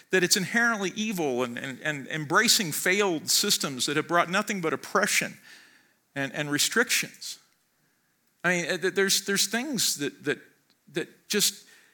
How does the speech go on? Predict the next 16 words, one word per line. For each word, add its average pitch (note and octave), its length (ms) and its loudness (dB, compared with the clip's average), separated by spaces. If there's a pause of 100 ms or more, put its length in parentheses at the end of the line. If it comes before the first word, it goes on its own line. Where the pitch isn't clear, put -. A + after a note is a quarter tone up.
(220)
it C#3+ 140 -4
boggles B3 440 0
your A3 100 0
mind G3 460 -2
what - 140 -2
people G3+ 260 -4
think G3 220 -4
are E3+ 80 -2
right F3+ 260 0
and E3 140 -8
wrong E3+ 340 -2
and A#2 140 -8
good F3+ 160 0
and F3 100 -4
bad. F#3+ 280 2
And E3+ 120 -2